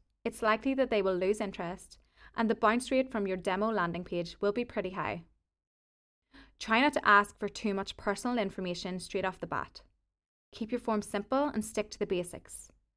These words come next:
such as a name, company, and contact email or phone number.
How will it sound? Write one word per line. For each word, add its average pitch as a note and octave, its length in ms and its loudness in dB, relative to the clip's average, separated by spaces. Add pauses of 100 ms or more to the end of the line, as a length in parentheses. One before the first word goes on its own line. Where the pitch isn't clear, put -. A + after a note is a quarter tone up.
such B3 220 -8
as A3 100 -4
a A#3 60 0
name, G#3+ 560 0 (260)
company, F#3+ 560 -4
and G3 160 -6
contact A3 560 -2
email A3 320 0
or G#3 80 0
phone E3+ 240 -4
number. E3 380 -6